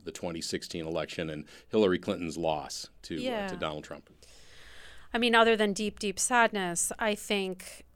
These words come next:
Speaker 2: when you think in its most simple terms about what we call the messaging quadrant, and this is simplified for sure, but when you think about a race and you recognize that when you're working with a candidate,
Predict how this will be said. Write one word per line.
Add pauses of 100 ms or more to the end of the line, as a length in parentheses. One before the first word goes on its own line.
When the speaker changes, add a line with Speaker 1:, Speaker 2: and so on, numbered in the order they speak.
(180)
Speaker 2:
when
you
think
in
its
most
simple
terms
about
what
we
call
the
messaging
quadrant, (460)
and
this
is
simplified (120)
for
sure, (160)
but (280)
when
you
think
about
a
race
and
you
recognize
that
when
you're
working
with
a
candidate,